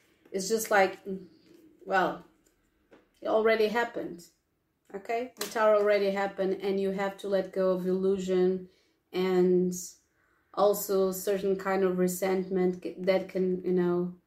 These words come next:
come from not not being able to hold on to something or some kind of security that you have or had, okay?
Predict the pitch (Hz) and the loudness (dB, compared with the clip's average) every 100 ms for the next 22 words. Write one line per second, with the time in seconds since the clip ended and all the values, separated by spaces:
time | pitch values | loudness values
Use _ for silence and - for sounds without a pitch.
0 | _ - 185 190 - 190 180 180 185 180 | _ 0 0 0 -2 2 4 4 2 -4
1 | - _ _ _ _ _ 196 196 202 196 | -10 _ _ _ _ _ -2 2 6 6
2 | 196 - _ _ _ _ _ _ - 202 | 2 -4 _ _ _ _ _ _ -10 -4
3 | 202 190 180 - 202 196 185 180 190 - | 0 0 0 -4 -4 2 2 2 0 -4
4 | 190 190 180 180 180 180 190 185 - 180 | -4 -2 0 2 0 0 -4 -8 -4 -2
5 | 175 175 180 180 - 180 180 180 175 - | 0 0 2 0 -2 -6 -4 -4 -6 -10
6 | 190 - 180 180 180 185 180 180 180 180 | -12 -4 0 0 -2 -2 -2 -2 -6 -6
7 | - - _ _ _ - - _ - 190 | -10 -14 _ _ _ -20 -20 _ -4 4
8 | 196 185 185 175 - _ _ - 175 190 | 4 4 -2 -6 -8 _ _ -18 -14 -8
9 | 196 202 | -8 -10